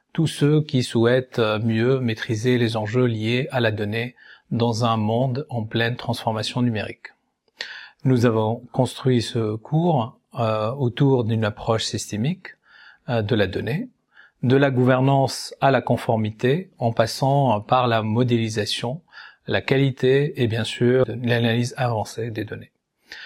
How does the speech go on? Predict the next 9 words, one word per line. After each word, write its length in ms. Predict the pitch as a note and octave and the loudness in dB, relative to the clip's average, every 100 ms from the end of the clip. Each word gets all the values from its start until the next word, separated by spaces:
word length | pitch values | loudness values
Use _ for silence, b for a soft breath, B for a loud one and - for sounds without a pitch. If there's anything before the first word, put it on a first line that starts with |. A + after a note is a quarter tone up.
| B B B - | B B B 0
Euh, 180 | B2 | 2
l'un 220 | A#2 C#3 E3 | 4 2 4
des 240 | D3 C3+ | 4 4
axes 320 | C#3+ - C3+ | 2 2 0
forts, 580 | A#2 - C3+ B2+ A2 G#2+ _ _ _ _ _ | 0 2 2 2 0 -6 _ _ _ _ _
euh, 180 | - A2 | -2 0
de 140 | G#2 A#2+ | 2 0
ce 160 | - | 0
projet, 500 | G#2 - G#2+ C3 F#3+ | -2 -2 -2 0 -2